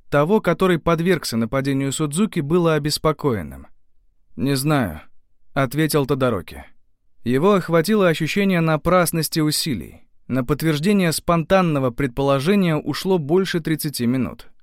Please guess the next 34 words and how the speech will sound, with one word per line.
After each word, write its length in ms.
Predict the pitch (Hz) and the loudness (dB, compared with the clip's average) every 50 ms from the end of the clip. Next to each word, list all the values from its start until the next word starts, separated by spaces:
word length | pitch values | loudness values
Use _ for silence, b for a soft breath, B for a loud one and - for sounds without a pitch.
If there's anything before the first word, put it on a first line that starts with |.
| _ _ - | _ _ -12
Было 340 | 117 113 127 220 233 233 226 | -8 -2 2 4 4 6 4
ли 140 | 214 208 202 | 4 2 0
предположение 840 | 170 - 170 170 - 160 160 160 151 143 175 180 175 165 151 151 | 0 -2 -2 -2 -2 0 0 0 2 2 2 2 2 2 2 0
ошибочным? 720 | 151 147 - - 196 180 131 104 - - - 80 71 58 - - - _ - _ _ _ _ _ - - - | -2 -2 -2 -4 -4 -4 -4 -6 -8 -8 -12 -14 -16 -16 -20 -20 -20 _ -20 _ _ _ _ _ -20 -12 -6
Должен 480 | 135 151 208 240 240 190 196 196 185 170 | 0 4 4 4 6 4 4 4 4 4
ли 100 | 170 170 | 4 4
он 220 | 170 160 147 143 | 4 2 2 2
был 180 | 156 202 202 180 | 2 2 2 2
сразу 400 | - 160 160 196 196 170 123 113 | 0 0 2 2 2 2 0 -4
сообщить 560 | - - 117 113 113 - - - 180 - 156 | -4 -2 -2 -2 -2 -2 -4 -4 -4 -2 0
Руйке 540 | 151 202 208 180 170 185 175 151 139 - - | 0 2 2 2 2 0 0 0 -2 -4 -8
хотя 340 | - - 143 139 - 196 196 | -6 -4 -2 0 0 0 2
бы 140 | 175 175 156 | 2 2 0
главные 500 | 135 147 160 165 151 131 143 147 143 135 | 2 2 2 2 2 0 0 -2 -2 -2
соображения? 840 | - 156 151 151 151 160 170 165 147 135 110 98 82 69 67 - - _ - - _ _ _ _ _ - - - | 0 0 0 0 2 2 0 0 0 -2 -4 -4 -6 -8 -14 -18 -20 _ -20 -20 _ _ _ _ _ -16 -6 0
После 340 | 190 220 220 - - 202 | 2 2 2 4 2 0
того, 300 | 180 - 185 190 214 220 | 2 4 4 4 4 4
как 160 | - 190 170 - | 2 0 -2 -2
Тодороки 440 | 180 165 165 175 196 208 175 180 | 0 2 2 4 2 2 0 0
с 80 | 165 - | -2 0
напарником 680 | 160 151 143 - 190 196 190 180 165 - 165 165 170 - | 0 0 2 2 2 2 2 0 0 0 0 -2 -2 -2
изменили 560 | - 175 170 156 180 185 196 202 185 147 120 110 | -2 -2 0 2 4 4 4 4 4 2 0 -2
курс, 440 | 110 - - 214 208 - - - - | -2 -2 0 0 0 0 -2 -4 -4
они 240 | 131 135 135 131 117 | -2 0 0 0 -2
по 100 | 120 131 | -2 0
дороге 380 | 135 143 160 175 170 156 151 | 0 2 2 2 0 0 -4
к 80 | - - | -6 -2
винному 420 | 156 190 185 156 120 104 98 95 | 0 2 2 2 0 -2 -2 -4
магазину 540 | 95 107 113 131 131 131 147 185 175 165 143 | -6 -4 -4 -2 -2 0 0 2 2 2 2
в 80 | 123 139 | 0 0
Нумабукура 800 | 151 147 147 139 131 131 135 127 - 214 226 214 190 165 - - | 0 0 0 0 0 0 -2 -2 2 2 4 4 4 2 0 -2
уточнили 580 | - 160 - 156 143 - - 190 208 208 196 180 | -6 -4 -2 -2 -2 0 2 2 2 4 2 0
два 240 | 151 135 131 139 131 | -2 0 0 2 2
вопроса. 560 | 135 147 147 143 123 101 - - - - | 2 2 2 0 -4 -4 -4 -6 -10 -12